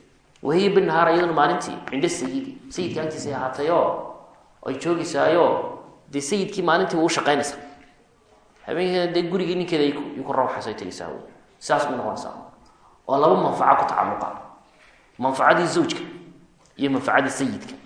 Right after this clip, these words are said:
Labada manfaco ku tacalluqo, manfacada zawjkuna dee gurigiiba ka hoyan, manfacada z-, eh, sayidkuna dee maalintiiba u shaqayn doontaa oo imanay.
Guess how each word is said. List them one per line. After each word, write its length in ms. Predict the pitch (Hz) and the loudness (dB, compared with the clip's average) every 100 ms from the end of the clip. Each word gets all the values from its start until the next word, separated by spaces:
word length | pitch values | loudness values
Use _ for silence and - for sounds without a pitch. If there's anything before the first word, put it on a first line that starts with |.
| - 110 | -8 0
Labada 200 | 131 131 | 2 2
manfaco 280 | - 113 113 | 0 -2 -2
ku 60 | |
tacalluqo, 420 | - 110 117 151 139 - | -2 -2 0 2 2 2
manfacada 320 | - 135 160 | -2 0 0
zawjkuna 480 | 147 160 - 160 160 143 - - - - _ - | 0 -2 -2 0 0 0 -4 -12 -16 -20 _ -6
dee 80 | 139 | -2
gurigiiba 440 | 175 165 175 - | 0 0 -2 -4
ka 60 | 160 | -4
hoyan, 320 | 120 117 117 - - - | -2 -2 -4 -8 -16 -14
manfacada 460 | - 113 143 156 143 | -10 0 4 4 2
z-, 140 | 127 - - 131 - 143 | -4 -10 -10 -8 -6 -4
eh, 160 | 135 | -4
sayidkuna 600 | 131 208 - 127 110 107 | -2 -2 -2 -6 -6 -6
dee 60 | 131 | -2
maalintiiba 440 | 139 170 180 156 | 0 0 -2 -4
u 40 | 147 | -4
shaqayn 300 | 120 120 113 | -4 -4 -4
doontaa 280 | 104 - - - - _ _ - | -8 -10 -16 -20 -20 _ _ -12
oo 80 | 101 | -10
imanay. 300 | 104 95 | -10 -12